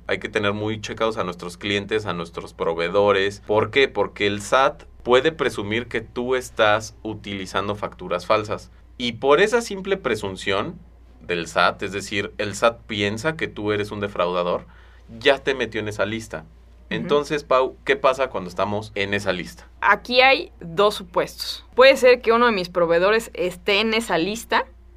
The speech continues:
Speaker 2: o bien yo, como contribuyente, esté en esa, en esa lista. Si yo estoy en esa lista, o sea, hay listas, eh, provisionales y listas definitivas.
Speaker 1: O sea, listas de gente mala provisional, de que
Speaker 2: Ajá.
Speaker 1: yo pienso que eres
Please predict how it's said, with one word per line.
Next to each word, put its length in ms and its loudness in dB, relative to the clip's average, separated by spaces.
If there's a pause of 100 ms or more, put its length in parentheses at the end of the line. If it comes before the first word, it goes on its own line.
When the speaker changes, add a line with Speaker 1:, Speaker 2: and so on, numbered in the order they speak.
(200)
Speaker 2:
o 140 2
bien 420 4 (300)
yo, 360 6 (140)
como 320 -4
contribuyente, 840 0
esté 280 -2
en 120 -4
esa, 240 -2
en 520 -6
esa 180 0
lista. 400 -2 (520)
Si 200 0
yo 80 4
estoy 300 -2
en 100 0
esa 240 2
lista, 480 -2 (240)
o 60 -10
sea, 260 2
hay 380 4
listas, 680 0
eh, 200 2
provisionales 880 0 (300)
y 160 -4
listas 640 -2
definitivas. 1000 -2
Speaker 1:
O 100 -4
sea, 140 6
listas 340 0
de 100 0
gente 300 0
mala 460 4
provisional, 640 0
de 80 2
que 60 4
Speaker 2:
Ajá. 320 4
Speaker 1:
yo 200 4
pienso 380 -2
que 120 2
eres 680 -2